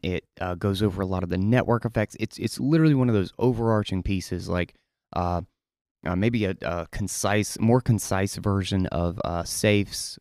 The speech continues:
uh, The Bitcoin Standard or The Bullish Case for Bitcoin. So for anybody who's a l-, little newer to the show or, um, is still really, uh, you know, just getting their way down, uh, the rabbit hole, uh, I think this will be a really,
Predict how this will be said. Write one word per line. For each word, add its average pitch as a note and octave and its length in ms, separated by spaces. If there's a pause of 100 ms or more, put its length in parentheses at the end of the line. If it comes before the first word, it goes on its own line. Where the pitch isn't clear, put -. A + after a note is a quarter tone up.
uh, F2+ 160
The G2 80
Bitcoin F2 400
Standard B2 640 (220)
or G2 180
The F#2+ 80
Bullish G#2+ 400
Case - 300
for F2 160
Bitcoin. A2+ 680 (360)
So G2 520
for G2+ 340
anybody C3+ 440
who's A2 360 (180)
a - 40
l-, A#2+ 160 (100)
little B2+ 280
newer G#2+ 480
to - 120
the F#2 80
show G#2 540 (380)
or, G2 320 (160)
um, E2+ 400 (100)
is F#2+ 120
still C#3+ 260
really, A#2 680 (160)
uh, - 80 (140)
you G#2+ 240
know, G2 120
just C3 380
getting A#2+ 300
their G#2 160
way G2 240
down, F#2+ 560 (400)
uh, F2+ 120
the F2 120
rabbit F#2 340
hole, C#3+ 380 (520)
uh, F#2 160
I - 120
think B2 260
this A2+ 160
will A#2+ 100
be G#2 160
a G2 60
really, G#2 420